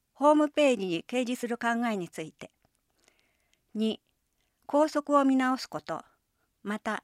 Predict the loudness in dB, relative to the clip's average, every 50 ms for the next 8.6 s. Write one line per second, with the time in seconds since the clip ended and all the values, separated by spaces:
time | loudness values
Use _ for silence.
0 | _ -4 0 0 2 2 0 0 -2 -4 -10 -6 -4 -4 -4 -4 -6 -12 _ _
1 | _ _ _ _ _ _ _ _ -8 -2 0 2 2 2 0 -2 -2 -4 -6 _
2 | _ -4 0 2 2 0 0 -2 -2 -4 -4 -4 -4 -2 -2 0 -2 -2 -4 -4
3 | -6 -4 -4 -2 -2 -4 -4 -2 -2 0 2 2 0 0 -2 -4 -6 -4 -4 -4
4 | -4 -4 -2 -2 -2 0 0 0 0 0 -2 -4 -6 -6 -8 -8 -8 -8 -12 -10
5 | -10 -8 -8 -8 -10 -14 _ _ _ _ _ _ _ _ _ 0 2 2 2 0
6 | -4 -8 -8 -6 -6 -4 -6 -6 -8 -8 -10 -10 -10 -10 -12 -14 -14 -16 -18 -20
7 | _ _ _ _ _ _ _ _ _ _ _ _ _ _ _ _ _ _ _ _
8 | _ _ _ _ -8 -8 -6 -8 -8 -8 -8